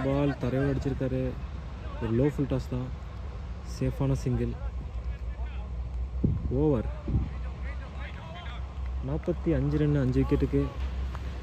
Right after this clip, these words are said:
நாலு ஓவர் முடிஞ்சிருக்கு. இன்னும் நாலு ஓவர் பேலன்ஸ் இருக்கு. என் எஃப் சி சி எவ்வளோ தூரம் கொண்டு போகிறாங்கன்னு பார்க்கலாம் அந்த மேட்சை. மேட்சோட அஞ்சாவது ஓவர் நியூ பவுலர் அவாத் வந்திருக்காரு.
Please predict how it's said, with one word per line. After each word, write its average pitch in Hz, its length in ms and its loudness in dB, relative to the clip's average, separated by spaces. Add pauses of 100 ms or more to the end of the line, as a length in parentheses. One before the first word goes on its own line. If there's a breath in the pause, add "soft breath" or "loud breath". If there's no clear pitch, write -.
(320)
நாலு 131 220 6
ஓவர் 135 160 10
முடிஞ்சிருக்கு. 117 340 2 (760)
இன்னும் 117 220 0
நாலு 120 200 2
ஓவர் 127 160 2
பேலன்ஸ் 127 300 0
இருக்கு. 156 200 0 (1400)
என் 123 140 2
எஃப் 131 80 0
சி 139 160 0
சி 131 140 2
எவ்வளோ 131 160 6
தூரம் 127 180 2
கொண்டு 117 180 2
போகிறாங்கன்னு 120 300 0
பார்க்கலாம் 113 260 0
அந்த 104 140 2
மேட்சை. - 220 -2 (2000)
மேட்சோட 156 400 4
அஞ்சாவது 147 380 8
ஓவர் 147 240 8 (140)
நியூ 147 100 8 (100)
பவுலர் 139 300 10
அவாத் 135 300 6
வந்திருக்காரு. 123 380 2